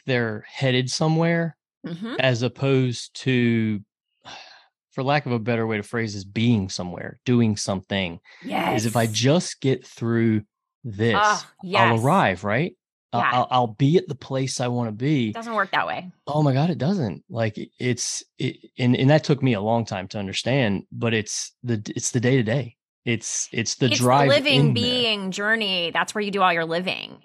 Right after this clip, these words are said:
Speaker 2: The
Speaker 1: Right.
Speaker 2: succeeding that goal is not actually, like, that's so fleeting and brief,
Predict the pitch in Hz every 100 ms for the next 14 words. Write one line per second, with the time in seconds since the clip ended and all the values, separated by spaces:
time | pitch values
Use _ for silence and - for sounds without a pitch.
0 | - 175 247 254 107 - - 294 339 311
1 | 220 180 165 147 170 143 156 190 120 76
2 | - _ _ - 185 160 165 170 190 170
3 | 170 - 202 151 156 143 135 143 - _
4 | 190 185 208 208 - 208 208 185 190 202
5 | 156 156 139 147 277